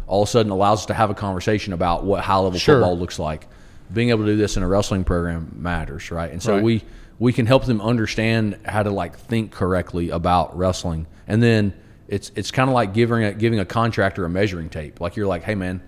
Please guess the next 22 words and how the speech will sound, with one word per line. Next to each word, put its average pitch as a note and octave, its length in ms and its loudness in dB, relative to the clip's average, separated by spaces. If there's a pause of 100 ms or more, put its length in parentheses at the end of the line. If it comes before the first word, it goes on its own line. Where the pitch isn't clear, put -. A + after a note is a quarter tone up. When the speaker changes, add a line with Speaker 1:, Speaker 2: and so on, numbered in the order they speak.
(280)
Speaker 1:
now, F#2+ 220 -4
now F2+ 240 -6
you A2+ 40 -4
know G#2 80 -4
how F#2+ 40 -6
to F#2 60 -6
use A2 120 -4
this E2 80 -12
thing, E2+ 160 -8
go F2+ 120 -4
build," F2 380 -6 (100)
right? G2+ 220 -2
Speaker 2:
Mm. A#2 380 -2 (100)
Speaker 1:
And G#2+ 100 -2
Speaker 2:
So - 120 4
Speaker 1:
so - 80 8
Speaker 2:
you E3+ 80 6
Speaker 1:
it's E3 80 2
Speaker 2:
teach F#3 240 4
them D3 100 2
the, C3 120 -2
the, B2+ 340 4